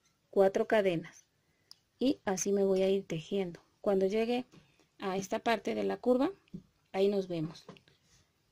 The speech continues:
Ya casi vamos a terminar este primer tutorial para ir tejiendo nuestro mantel ovaladito, ¿ok? Voy a procurar adelantarlas un poquito. Después de esto, vamos a repetir estas dos vueltas.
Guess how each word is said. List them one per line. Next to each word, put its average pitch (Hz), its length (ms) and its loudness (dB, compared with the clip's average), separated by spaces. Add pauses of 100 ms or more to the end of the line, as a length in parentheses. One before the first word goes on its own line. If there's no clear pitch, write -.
(120)
Ya 220 180 0
casi 226 220 0
vamos 202 200 -2
a 202 60 -2
terminar 190 420 -4
este 190 200 -8
primer 190 400 -6 (360)
tutorial 202 520 0 (840)
para 226 280 6
ir 214 200 0
tejiendo 202 420 0
nuestro 190 500 -4 (460)
mantel 196 540 0
ovaladito, 180 640 -4 (340)
¿ok? 240 340 -4 (680)
Voy 208 160 -2
a 202 60 -2
procurar 196 440 0 (220)
adelantarlas 190 720 0
un 214 120 -2
poquito. 233 540 -4 (640)
Después 226 480 2
de 240 160 6
esto, 262 320 -2 (160)
vamos 214 260 0
a 233 60 4
repetir 202 380 -2
estas 202 320 -4
dos 196 220 0
vueltas. 180 640 -4